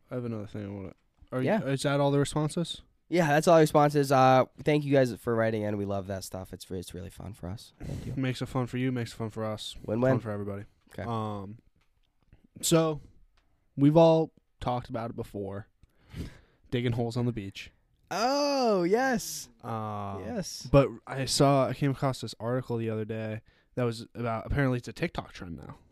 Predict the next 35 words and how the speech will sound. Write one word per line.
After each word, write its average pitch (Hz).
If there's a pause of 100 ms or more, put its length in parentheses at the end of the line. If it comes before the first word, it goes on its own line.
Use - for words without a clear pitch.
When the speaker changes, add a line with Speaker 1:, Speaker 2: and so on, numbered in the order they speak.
(100)
Speaker 1:
Apparently 120
it's -
like, 110 (140)
uh, 127 (100)
how 147
deep 131
can 139
you 120
go 110 (720)
is 123
the 113
trend. 120
Speaker 2:
Really? 120 (800)
Speaker 1:
And, 120
um, 104 (480)
and 139
it's 131
just 147
becoming 143
a 123
big 117
problem, 113
like, 104
on 107
Florida 101
beaches. 101
People 104
are 92
just -
falling 90
in, 92
like, 82 (640)
six-foot -
deep -
holes. -